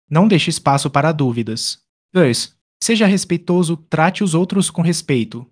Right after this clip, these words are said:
mesmo quando você não concorda. Isso ajuda a manter a calma.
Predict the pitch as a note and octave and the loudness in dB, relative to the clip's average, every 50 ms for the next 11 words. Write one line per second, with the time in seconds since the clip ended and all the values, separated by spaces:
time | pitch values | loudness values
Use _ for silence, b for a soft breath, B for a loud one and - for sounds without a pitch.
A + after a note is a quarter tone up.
0 | _ - C#3 D3 D3+ D#3 D3+ D#3 - F3+ G3 A3 F#3 G#3+ A3 G#3 - G3 G3 G#3 | _ -2 0 0 0 0 -2 0 0 0 0 0 0 0 0 0 0 0 0 0
1 | G3 - G3+ F#3+ F3+ - D#3+ D3 B2 A2+ A2 G#2+ A2 B2+ - _ _ _ _ _ | -2 -2 -2 -2 0 0 0 0 0 -2 -6 -8 -10 -14 -16 _ _ _ _ _
2 | _ - D#3+ - - C#3 A#2+ B2+ C#3 D#3 E3 E3 D#3 D#3 D#3 D3 C#3 B2+ - - | _ -8 -6 -4 -2 -2 -2 0 0 0 0 0 0 0 0 0 0 -2 0 -2
3 | B2+ A#2 A2+ A2+ A2 A2+ | -2 -2 -4 -8 -12 -14